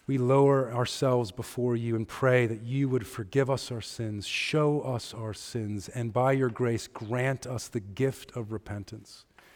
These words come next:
We thank you for the Lord Jesus, who on the cross took upon his own shoulders all the woes of the law and the prophets against us,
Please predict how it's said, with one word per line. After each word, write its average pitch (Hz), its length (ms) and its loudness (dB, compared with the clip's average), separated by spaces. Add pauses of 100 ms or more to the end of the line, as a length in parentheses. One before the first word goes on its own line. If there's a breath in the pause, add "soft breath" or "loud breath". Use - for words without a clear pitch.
(340 soft breath)
We 143 120 2
thank 165 320 6
you 147 80 0
for 139 120 -2
the 131 120 4
Lord 131 320 6
Jesus, 123 720 -4 (800 soft breath)
who 147 120 4
on 175 200 10
the 175 80 8
cross 139 600 8 (260 soft breath)
took 202 220 4
upon 156 320 4
his 135 140 2
own 139 180 4
shoulders 127 540 4
all 165 440 8
the 160 100 6
woes 131 840 8
of 120 140 -4
the 123 80 2
law 120 520 4
and 107 140 -6
the 107 60 -6
prophets - 640 -4
against 113 440 -4
us, - 640 0